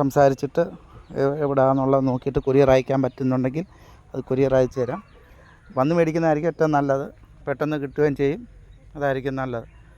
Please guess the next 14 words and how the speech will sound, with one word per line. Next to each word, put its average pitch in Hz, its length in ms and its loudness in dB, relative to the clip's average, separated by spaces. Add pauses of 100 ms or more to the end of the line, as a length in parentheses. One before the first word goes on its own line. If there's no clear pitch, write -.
(320)
അപ്പോൾ - 120 -6
അതിനുള്ള 147 520 0 (220)
സജ്ജീകരണങ്ങളൊക്കെ 143 760 -2 (120)
ചെയ്ത് 135 260 -2 (760)
ഇട്ടിട്ട് 151 340 -4
വേണം 147 260 0
വരാൻ. 123 260 0
കാരണം 135 280 -4 (840)
ഇവിടുന്ന് 151 320 0
കൊണ്ടുപോയി 147 440 -2 (100)
അന്ന് 151 240 0
തന്നെ 156 200 0 (720)
വെള്ളത്തിലിട്ട്, 143 600 -2 (1200)
ആ, - 20 -8